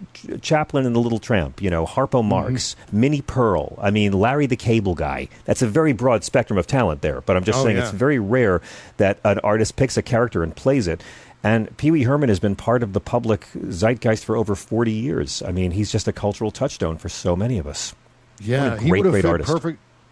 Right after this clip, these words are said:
Speaker 2: he would have fit perfectly with the Marx Brothers. He would have fit, fit perfectly. And, and not a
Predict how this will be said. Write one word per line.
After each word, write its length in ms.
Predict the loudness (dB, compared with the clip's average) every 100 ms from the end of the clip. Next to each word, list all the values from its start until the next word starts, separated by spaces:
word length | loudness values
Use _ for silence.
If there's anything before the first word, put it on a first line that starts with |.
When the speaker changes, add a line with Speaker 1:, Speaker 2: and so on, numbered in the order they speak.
| _
Speaker 2:
he 80 | -2
would 120 | 2
have 100 | 2
fit 180 | 2 -2
perfectly 420 | 0 0 0 0 0
with 120 | 0
the 60 |
Marx 320 | -2 -2 -4 -4
Brothers. 420 | 0 0 0 0
He 80 | -2
would 120 | -2
have 80 | -2
fit, 200 | -4 -2
fit 200 | -2 0
perfectly. 460 | 0 0 0 0 -2 -12 _ -4
And, 120 | -4
and 160 | 0 0
not 140 |
a 60 | 2